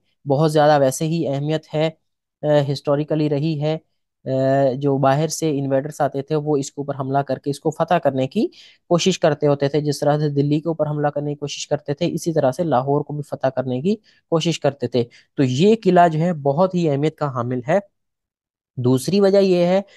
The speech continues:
कि ये जो ग्रेट अकबर the ग्रेट या ग्रेट मुगल जिसको कहा जाता है,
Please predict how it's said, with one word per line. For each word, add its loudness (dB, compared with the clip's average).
कि 4
ये 2
जो 0
ग्रेट 4
अकबर 0
the -2
ग्रेट 0
या 2
ग्रेट -2
मुगल -2
जिसको -6
कहा 0
जाता 2
है, -4